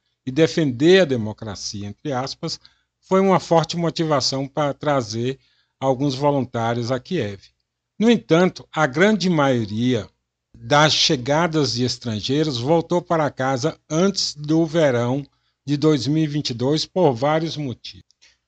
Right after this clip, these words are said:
Alguns careciam de experiência credível e eram acusados de serem turistas de guerra,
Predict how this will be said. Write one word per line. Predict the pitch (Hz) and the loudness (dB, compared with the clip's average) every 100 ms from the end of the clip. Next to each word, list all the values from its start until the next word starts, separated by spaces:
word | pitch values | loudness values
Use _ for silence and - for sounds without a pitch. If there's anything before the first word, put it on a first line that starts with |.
| _ | _
Alguns | 208 196 127 143 190 185 - | 6 6 4 2 4 4 0
careciam | - 175 170 170 - - 160 165 | 2 4 4 2 0 0 0 0
de | 151 | -2
experiência | 156 - 180 160 147 156 - 160 | -4 -2 2 4 4 2 0 -4
credível | - 180 160 113 139 165 143 123 107 - _ _ - | -2 -2 -2 -4 -4 -4 -2 -4 -6 -14 _ _ 2
e | 151 | 4
eram | 160 | 6
acusados | 165 - 135 147 139 131 135 | 2 -2 -2 2 2 0 -8
de | 139 | -6
serem | - 156 147 | -2 -2 -2
turistas | 151 170 175 190 - 160 | 0 0 0 -2 -4 -4
de | 131 | -4
guerra, | 120 107 98 85 | -6 -6 -8 -12